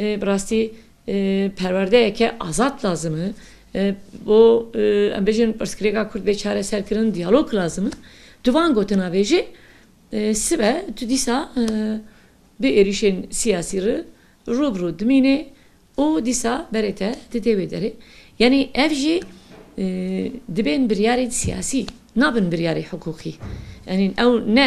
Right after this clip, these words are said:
ئەو ساسی وێ بریارێ دەدێ، ئێ، سیاسەتا هەیە وێ بریارێ دەدێ. Ji ber vê yekê jî kesên derdkevin derve jî ewlehiya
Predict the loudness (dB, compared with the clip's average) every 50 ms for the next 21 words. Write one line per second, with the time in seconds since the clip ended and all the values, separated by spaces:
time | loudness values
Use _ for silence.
0 | 2 0 -2 -4 -4 -4 -4 -4 -4 -2 -2 -2 -2 -2 -4 -2 -2 0 0 -2
1 | -4 -2 -2 0 0 -2 -2 -2 -2 0 -2 -2 -2 -8 -18 -20 -20 -18 -18 -18
2 | -12 -8 -6 -4 -2 -2 -2 0 0 0 0 0 -2 -2 -2 0 0 2 2 4
3 | 4 4 4 2 2 -2 -6 -6 -6 -8 -8 -10 -10 -12 -12 -14 -14 -18 -20 _
4 | -20 -20 -20 -20 _ -6 -4 0 0 2 2 2 2 2 2 2 0 -2 -2 -2
5 | -2 -4 -4 -8 -14 -20 -20 -20 -20 _ -2 0 2 2 2 2 2 2 2 0
6 | -2 -2 -2 -2 -2 -2 -2 -4 -2 -4 -6 -6 -6 -8 -8 -10 -10 -6 -4 -4
7 | -2 -2 -2 -2 -2 -4